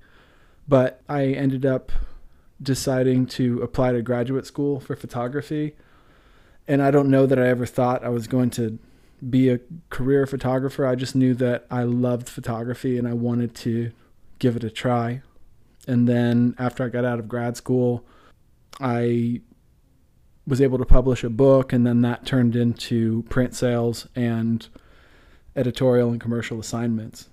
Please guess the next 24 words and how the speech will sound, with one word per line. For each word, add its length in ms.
So 420
I, 60
I 60
think 160
my 100
first 280
book, 360
Graze 220
the 80
Mountain 320
Sends, 540
was 300
really 300
something 460
that 220
set 260
the 60
path 320
for 120
me, 280
uh, 200
in 120
terms 260
of 160